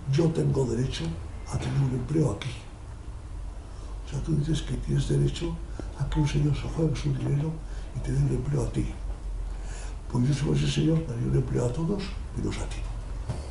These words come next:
<clears throat> O sea, yo creo que la responsabilidad individual es, es fundamental. Es decir,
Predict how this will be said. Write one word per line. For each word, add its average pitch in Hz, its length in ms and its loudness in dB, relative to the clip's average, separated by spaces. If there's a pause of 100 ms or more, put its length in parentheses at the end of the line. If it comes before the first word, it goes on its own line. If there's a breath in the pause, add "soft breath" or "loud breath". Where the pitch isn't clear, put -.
(1600 loud breath)
<clears throat> - 440 6
O 135 40 0
sea, 156 120 2
yo 156 120 6
creo 151 180 6
que 147 100 0 (640)
la 147 120 2
responsabilidad 139 580 2
individual 147 440 4 (120)
es, 143 160 -4 (920)
es - 100 -4
fundamental. 143 520 2
Es 135 180 -2
decir, 123 100 -4